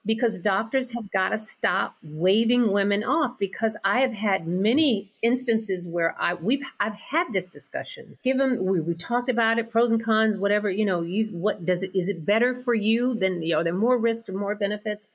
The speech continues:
And only to have them go see their internist who have that conversation and say, "Oh my God, you have to get off this stuff."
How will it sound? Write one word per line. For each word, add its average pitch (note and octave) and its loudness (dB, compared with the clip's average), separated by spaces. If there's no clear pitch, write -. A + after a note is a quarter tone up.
And A3+ 2
only E4+ 4
to D#4 0
have A3 0
them G#3+ 2
go G#3 4
see A3 0
their F#3+ 2
internist F#3+ 0
who G#3+ 2
have F#3+ -2
that E3+ 0
conversation E3 0
and D3+ -4
say, C#3 0
"Oh D#4 2
my D#3+ 2
God, E3+ -2
you F#3 0
have F#3 -4
to F3+ -6
get F3+ 2
off C4 -2
this D3+ -4
stuff." - -8